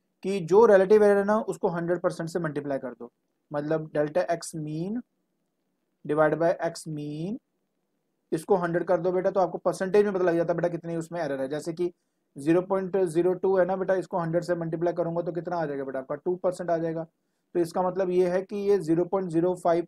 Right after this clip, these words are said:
परसेंट, actually टू परसेंट of error है ट्वेंटी सेंटीमीटर का, तो ये होता है बेटा परसेंटेज एरर। तो बड़े आसानी से बेटा आप ये सब चीज़ों को फाइंड आउट कर सकते हो। अगर मान लो आपको अभी भी नहीं आया,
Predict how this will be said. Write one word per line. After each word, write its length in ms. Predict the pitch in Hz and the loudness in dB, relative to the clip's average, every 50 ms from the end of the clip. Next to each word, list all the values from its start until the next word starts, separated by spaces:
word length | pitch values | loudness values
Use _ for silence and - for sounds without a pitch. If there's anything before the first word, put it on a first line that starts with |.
| _ | _
परसेंट, 300 | - 170 165 165 175 175 | -2 -2 -2 -2 -4 -6
actually 300 | 175 165 160 180 180 170 | -6 -6 -4 -4 -6 -4
टू 180 | - 190 196 190 - | -4 -6 -6 -4 -2
परसेंट 300 | 202 180 180 - 180 170 | -2 -2 -2 -2 -2 -2
of 100 | 190 180 | -2 -4
error 360 | - - 160 156 165 160 165 | -4 -4 -4 -2 -2 -2 -2
है 140 | 160 165 180 | -2 -2 -2
ट्वेंटी 300 | - - 156 147 165 160 | -4 -6 -8 -8 -8 -10
सेंटीमीटर 520 | - 156 143 131 143 131 127 - - - - | -10 -12 -12 -12 -14 -14 -16 -18 -20 -20 -20
का, 100 | - 113 - _ _ _ _ _ _ _ _ _ _ _ | -20 -20 -20 _ _ _ _ _ _ _ _ _ _ _
तो 60 | - 185 | 0 2
ये 140 | 190 202 | 4 4
होता 200 | 214 196 185 - | 4 4 4 2
है 40 | 185 | 0
बेटा 140 | 175 175 185 | 0 0 0
परसेंटेज 500 | 180 190 180 160 - 160 156 156 147 135 | 0 0 -2 -2 -2 -4 -6 -6 -6 -8
एरर। 200 | 131 120 - 123 _ _ _ _ _ _ - | -8 -14 -14 -18 _ _ _ _ _ _ -4
तो 60 | - | 2
बड़े 260 | 170 165 185 208 233 233 | 4 6 6 8 8 6
आसानी 360 | 214 214 208 185 180 185 190 | 6 4 2 2 2 0 -4
से 140 | 175 202 185 | -4 -4 -2
बेटा 200 | 180 180 185 180 | -2 0 0 0
आप 280 | 175 180 165 165 160 | 2 2 0 0 0
ये 120 | 170 180 180 | -2 -2 -2
सब 180 | - 170 156 | -4 -6 -8
चीज़ों 220 | - 160 143 151 143 | -8 -10 -10 -8 -6
को 100 | 165 175 | -6 -6
फाइंड 260 | 170 175 160 143 143 | -4 -2 -2 -2 -2
आउट 140 | 139 135 - | -4 -6 -6
कर 80 | 139 127 | -10 -10
सकते 340 | - - 110 _ _ - | -10 -12 -18 _ _ -20
हो। 120 | 120 117 - _ _ _ _ _ - - - | -20 -20 -20 _ _ _ _ _ -16 -4 2
अगर 180 | 160 170 208 220 | 4 4 6 6
मान 180 | 214 208 208 | 8 8 8
लो 60 | 220 226 | 8 10
आपको 240 | 208 202 196 - | 8 8 8 6
अभी 280 | - - 170 156 165 170 | 2 4 4 4 4 4
भी 120 | 180 196 | 4 4
नहीं 160 | 208 247 269 254 | 4 6 6 6
आया, 340 | 233 226 233 233 233 220 | 6 6 6 4 2 0